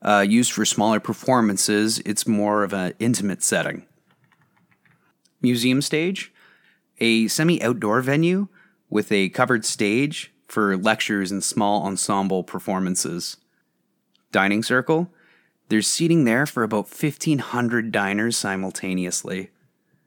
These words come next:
Designed by Bernard Maybeck in nineteen oh three and completed in nineteen oh four, it sits on a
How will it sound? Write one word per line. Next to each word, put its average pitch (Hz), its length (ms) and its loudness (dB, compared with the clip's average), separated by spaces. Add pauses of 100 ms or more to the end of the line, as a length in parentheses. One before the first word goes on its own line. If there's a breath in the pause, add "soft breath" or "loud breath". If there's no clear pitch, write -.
(880)
Designed 139 380 4
by 175 120 4
Bernard 117 580 2
Maybeck 104 520 0
in 101 100 0
nineteen 101 380 -2
oh 101 80 -2
three 107 460 -2 (360)
and 104 240 2
completed 117 480 0
in 104 120 2
nineteen 101 340 -2
oh 90 60 -4
four, 110 560 0 (520 soft breath)
it 117 200 -4
sits - 260 -2
on 135 140 4
a 95 160 -2